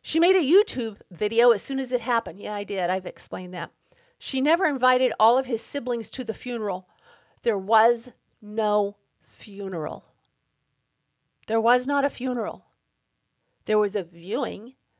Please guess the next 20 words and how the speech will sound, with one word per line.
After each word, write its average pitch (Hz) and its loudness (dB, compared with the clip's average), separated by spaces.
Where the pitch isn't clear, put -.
at 196 -4
the - -18
funeral 226 -4
home 233 -4
before 214 -4
cremation. 190 -14
And 196 -4
at 185 -8
that 269 -2
point, 190 -8
word 208 0
had 285 -4
already 220 0
spread 220 -4
through 202 -12
the 269 -8
family 185 -8
about 180 -4
Joshua's 175 -8
death. - -10